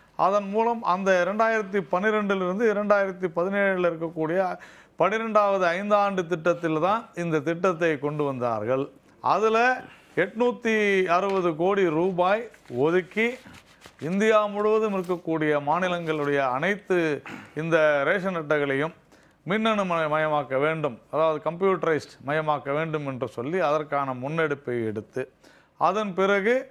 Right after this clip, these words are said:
வந்தது தான் ரெண்டாயிரத்தி பதிமூணுல உணவு பாதுகாப்பு சட்டம், Food Security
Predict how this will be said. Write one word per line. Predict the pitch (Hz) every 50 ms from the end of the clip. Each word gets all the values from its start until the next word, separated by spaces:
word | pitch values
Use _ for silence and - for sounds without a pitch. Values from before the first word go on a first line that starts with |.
| - _ _ _ _ _
வந்தது | - 165 190 202 208 190 180
தான் | 190 220 220 196
ரெண்டாயிரத்தி | 185 185 190 196 196 190 185 170 156 165 143 -
பதிமூணுல | 151 165 185 196 190 180 175 160 147 131 143 170 208 247 -
உணவு | 160 151 175 202 220 208 202 175
பாதுகாப்பு | 170 156 156 151 147 135 131 127 - - 117
சட்டம், | - 127 120 - - 113 - -
Food | - - 190 185 185
Security | - - 175 170 170 170 160 156 143 135 143 143